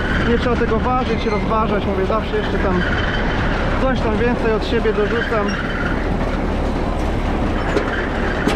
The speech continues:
No i co, w przyszłym tygodniu zaczną się żniwa, no to największy problem będzie z tym ziemniakiem, że trzeba się od roboty oderwać, e, niekiedy to nawet na dwie godziny wieczorem.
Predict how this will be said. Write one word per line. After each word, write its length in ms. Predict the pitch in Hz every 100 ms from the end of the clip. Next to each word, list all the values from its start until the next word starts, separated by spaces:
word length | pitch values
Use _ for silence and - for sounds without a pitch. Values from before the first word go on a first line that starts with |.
| -
No 80 | 269
i 40 | 262
co, 160 | 254
w 40 | 240
przyszłym 280 | 262 262
tygodniu 400 | 254 254 262 254
zaczną 240 | 247 254 262
się 200 | 254 262
żniwa, 380 | 226 277 269 254
no 80 | 233 -
to 120 | 233 214 - - - -
największy 460 | 226 240 277 - 269
problem 400 | - 285 277 254
będzie 200 | 262 254
z 20 |
tym 160 | 277 247
ziemniakiem, 520 | 254 254 269 269 240
że 80 | 247
trzeba 300 | 269 262 247
się 140 | 262
od 160 | 247 240
roboty 400 | 233 262 254 247
oderwać, 540 | 233 269 233 269 277 - - - - - - - - 139 - - - - -
e, 120 | 220
niekiedy 300 | 233 254 240 240
to 60 |
nawet 260 | 240 254 247
na 100 | 269
dwie 200 | 233 247
godziny 380 | 233 233 262 247
wieczorem. 540 | 240 226 262 254 262